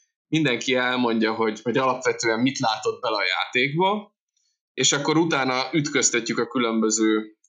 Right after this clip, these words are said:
véleményeket. Ö, mert hogy van mit ütköztetni, és ez adja a mostani beszélgetésünk apropóját. Szerintem, Nes, akkor én át is adnám neked a szót.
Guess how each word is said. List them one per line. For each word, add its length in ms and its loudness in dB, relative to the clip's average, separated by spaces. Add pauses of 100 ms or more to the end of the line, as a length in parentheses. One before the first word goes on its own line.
(120)
véleményeket. 1000 -2 (640)
Ö, 400 0
mert 240 0
hogy 140 0
van 180 0
mit 180 0
ütköztetni, 640 -2
és 160 2
ez 360 0
adja 320 -2
a 40 -2
mostani 340 -2
beszélgetésünk 840 -4
apropóját. 760 -4
Szerintem, 440 0
Nes, 280 0
akkor 240 -2
én 80 2
át 200 -2
is 120 0
adnám 300 -2
neked 280 -2
a 80 -4
szót. 420 0